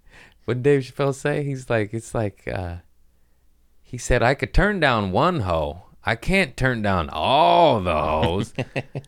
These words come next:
It's like anyone can say no once or twice, but you're like fifty times, you're like, "Oh my God. What? What? What? You'll do what to me?" <laughs> You're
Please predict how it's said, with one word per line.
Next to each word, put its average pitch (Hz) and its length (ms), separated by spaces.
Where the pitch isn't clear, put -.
It's - 120
like 151 120
anyone 165 240
can 87 80
say 87 180
no 82 160
once 82 380
or 71 40
twice, 98 520
but 85 100
you're 85 200
like 80 180
fifty 110 420
times, 98 420
you're 80 120
like, 76 160
"Oh 104 100
my 73 180
God. 90 580
What? - 260
What? - 140
What? 117 280
You'll 117 100
do 110 180
what 117 260
to 170 80
me?" 190 280
<laughs> - 180
You're 139 100